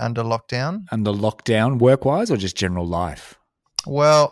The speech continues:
Speaker 1: I feel like there's not much
Speaker 2: <laughs> Actually,
Speaker 1: distinction
Speaker 2: there is no
Speaker 1: between the
Speaker 2: work.
Speaker 1: two.
Speaker 2: <laughs> There's no, there's no work.
Speaker 1: <laughs>
Speaker 2: General life. Well, I can tell you I invested in, uh, a pie maker from Kmart, which has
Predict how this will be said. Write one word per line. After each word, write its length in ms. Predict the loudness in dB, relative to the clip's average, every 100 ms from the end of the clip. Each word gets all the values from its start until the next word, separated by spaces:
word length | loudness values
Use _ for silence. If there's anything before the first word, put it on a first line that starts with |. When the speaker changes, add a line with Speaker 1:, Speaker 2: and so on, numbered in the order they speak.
| -4
Speaker 1:
I 140 | -6
feel 160 | -4 -2
like 180 | -2 -4
there's 200 | -6 -2
not 300 | -2 -2 -6
much 200 | -6 0
Speaker 2:
<laughs> 20 |
Actually, 340 | 0 0 0 0
Speaker 1:
distinction 200 | 2 2
Speaker 2:
there 80 | 2
is 80 |
no 60 | 2
Speaker 1:
between 200 | 0 0
the 60 | -2
Speaker 2:
work. 160 | 0
Speaker 1:
two. 180 | -2 -2
Speaker 2:
<laughs> 0 |
There's 260 | 0 0 0
no, 380 | 2 2 0
there's 240 | 0 0 0
no 160 | 0
work. 280 | 0 -2 -4 -6 -6
Speaker 1:
<laughs> 180 | -8 -6
Speaker 2:
General 300 | -4 -2 -2
life. 160 | -2
Well, 100 | 0
I 80 | 0
can 160 | -2 -4
tell 220 | -2 0
you 100 | 0
I 80 | 0
invested 560 | -4 -4 -6 -6 -8 -8
in, 240 | -8 -8
uh, 320 | -8 -10 -12 -12
a 80 | -14 -14
pie 320 | -10 -6 -4
maker 400 | -4 -6 -8 -12
from 260 | -10 -10 -10
Kmart, 640 | -8 -6 -4 -6 -8 -12
which 200 | -14 -10
has 200 | -10 -10